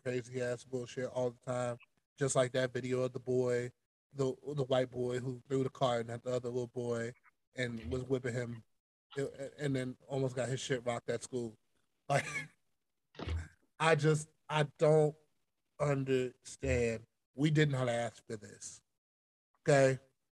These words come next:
We didn't ask for this. If, if you, uh, were trying to make a point, we missed it because we didn't ask for this.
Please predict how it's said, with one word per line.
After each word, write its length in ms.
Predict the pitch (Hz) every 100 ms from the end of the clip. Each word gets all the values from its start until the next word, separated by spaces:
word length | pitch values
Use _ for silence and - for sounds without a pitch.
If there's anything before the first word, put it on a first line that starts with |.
| _ -
We 80 | 143
didn't 200 | 135 131
ask 340 | 147 147 -
for 80 | 147
this. 460 | 147 147 147 - _ _ _ _ _ _ _ -
If, 140 | 139 127 -
if 160 | 147 135 131
you, 380 | 147 147 143 135 _ 135
uh, 340 | 139 127 120 104 _ _ -
were 100 | 139
trying 300 | - 160 147
to 40 | 135
make 160 | 127 117
a 40 | -
point, 420 | 165 151 151 - _ _ _ _ _ _ _ 113 - -
we 160 | 147 147
missed 380 | 139 139 - 123
it 160 | 120 _ _ _ _ _ _ _ _ _ _ _ _ _ _ _ 160
because 540 | 160 143 127 120 - _ _ _ _ -
we 140 | 170
didn't 140 | 175 175
ask 300 | 196 214 -
for 80 |
this. 140 | 135